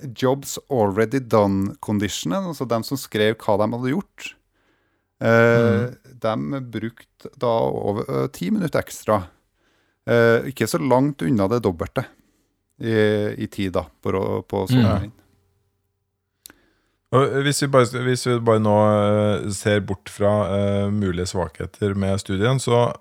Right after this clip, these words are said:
Speaker 2: eh, og antar at dette er, eh, resultat som kommer til å leve langt inn i fremtiden, så, eh, kan man jo se for seg at du, når du skriver hva du har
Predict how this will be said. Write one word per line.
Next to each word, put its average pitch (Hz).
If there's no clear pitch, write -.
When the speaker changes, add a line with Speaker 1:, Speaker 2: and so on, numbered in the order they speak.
Speaker 2:
eh, 104
og 104
antar 95
at 95
dette 92
er, 90
eh, 92
resultat 92
som -
kommer 92
til 92
å 92
leve 87
langt 87
inn 87
i 87
fremtiden, 92
så, 123
eh, 107
kan 104
man 101
jo 143
se 123
for -
seg 95
at 95
du, 101
når 95
du 95
skriver 92
hva 87
du 90
har 87